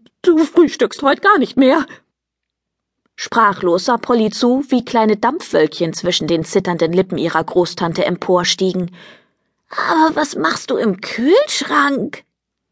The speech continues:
Mit knirschenden Gliedern stieg Winifred aus dem Kasten. "Ich wollte testen, o-, ob sich das Ding eignet für meine Expedition in die W-, W-,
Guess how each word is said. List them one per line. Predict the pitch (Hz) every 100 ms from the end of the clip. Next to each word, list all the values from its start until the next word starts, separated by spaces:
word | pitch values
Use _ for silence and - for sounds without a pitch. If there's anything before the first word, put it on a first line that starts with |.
| _ _ _ _ _ _ -
Mit | 202 -
knirschenden | 220 262 294 226 170 160
Gliedern | - 202 220 226 220
stieg | - 247 202
Winifred | 196 208 208 - 190 -
aus | 175
dem | 214 208
Kasten. | - 160 - - - - _ - - - _ _ - 508
"Ich | 370 -
wollte | 392 269 294
testen, | - 285 - -
o-, | - 254 - _ _
ob | - 302 403
sich | - 294
das | 214 202
Ding | 339 226
eignet | 254 302 269 240 - _ _ _ _
für | - - - 392
meine | 226 233
Expedition | 247 - - 240 277 - 302 294
in | 262
die | 220
W-, | 233 214
W-, | 226